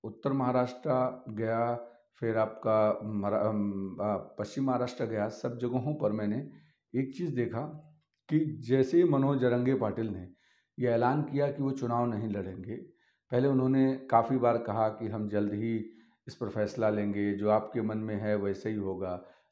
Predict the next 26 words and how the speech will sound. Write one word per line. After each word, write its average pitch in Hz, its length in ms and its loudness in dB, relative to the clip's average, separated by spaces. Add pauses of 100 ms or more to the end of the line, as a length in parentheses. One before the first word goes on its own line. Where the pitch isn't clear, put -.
बाद 131 260 4
में 156 140 0
उन्होंने 139 340 2
जो 123 140 0
ऐलान 117 320 2
किया 117 260 -2
कि 117 180 -6
हम 120 520 -4 (340)
म-, 107 240 -2
चुनाव 113 400 -2
नहीं 113 220 0
लड़ेंगे, 98 560 -2 (460)
उस 127 200 -2
दौरान 139 560 4
मराठाओं 123 560 2
को 151 160 2
ऐसा 131 180 2
लगा 117 280 2
कि - 640 -4 (260)
मनोज 135 340 0
जरंगे 143 380 2
पाटिल 127 440 -2
सामाजिक 131 680 2
कार्यकर्ता 120 560 0
से 123 160 -6
ज़्यादा 110 440 -4